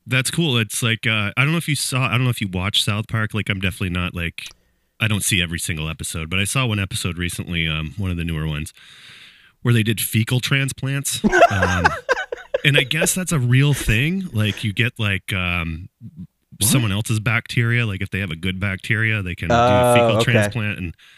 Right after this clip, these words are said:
Speaker 1: this just kind of
Speaker 2: <laughs>
Speaker 1: reminds
Speaker 2: It sounded
Speaker 1: me of that.
Speaker 2: absurd, like you put someone else's crap inside of you.
Speaker 1: You
Speaker 2: That's how
Speaker 1: do.
Speaker 2: I took it.
Speaker 1: You do.
Speaker 2: What?
Speaker 1: That's how you do it. Yeah,
Speaker 2: You do
Speaker 1: they
Speaker 2: do?
Speaker 1: take, yeah, they,
Speaker 2: Ew.
Speaker 1: you do do. <laughs> They take, uh,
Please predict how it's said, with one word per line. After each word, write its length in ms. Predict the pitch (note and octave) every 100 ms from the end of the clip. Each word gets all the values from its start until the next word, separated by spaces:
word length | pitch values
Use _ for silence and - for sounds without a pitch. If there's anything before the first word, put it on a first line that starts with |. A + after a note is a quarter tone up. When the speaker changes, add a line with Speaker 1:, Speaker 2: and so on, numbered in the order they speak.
| _ -
Speaker 1:
this 160 | C#3+
just 240 | - F#3 D5+
kind 160 | D#3 C3+
of 80 |
Speaker 2:
<laughs> 40 | A#2+
Speaker 1:
reminds 280 | A2+ A#2 A#2+
Speaker 2:
It 40 |
sounded 240 | D#3+ F3+
Speaker 1:
me 40 | D3
of 20 | A2
that. 20 |
Speaker 2:
absurd, 300 | C3+ E3 D#3
like 120 | B2
you 60 | B2+
put 200 | - C3+
someone 200 | - C3+
else's 280 | A#2 A#2 A#2+
crap 380 | - - A2 A2
inside 320 | A2 G2+ G#2 G#2
of 120 | F#2
you. 160 | F#2 - _ _ -
Speaker 1:
You 100 | C#3+
Speaker 2:
That's 60 | A#2
how 80 | G#2
Speaker 1:
do. 40 |
Speaker 2:
I 80 | G#2+
took 260 | A2 G2+
it. 160 | G2 - _ _
Speaker 1:
You 180 | - D3
do. 340 | C#3 E3 C3 - _ _
Speaker 2:
What? 280 | F#2+ A#2 F3
Speaker 1:
That's 180 | C3+ D3
how 100 | D3
you 140 | C#3
do 180 | C#3+ C#3
it. 80 | F#2+
Yeah, 160 | A#2+ B2
Speaker 2:
You 60 | B2
do 120 | B2+
Speaker 1:
they 80 | B2+
Speaker 2:
do? 280 | D3+ E3+ F3+
Speaker 1:
take, 80 | - -
yeah, 300 | G3 C3 C#3+
they, 100 | C3+
Speaker 2:
Ew. 340 | A#2 E2+ B1 _ _ C#3
Speaker 1:
you 120 | D3
do 220 | B2+ D#3+
do. 200 | B2 G2+ -
<laughs> 680 | - - F5 B4+ E5 A#4+ -
They 140 | C3
take, 280 | D#3 D3+ -
uh, 200 | C#3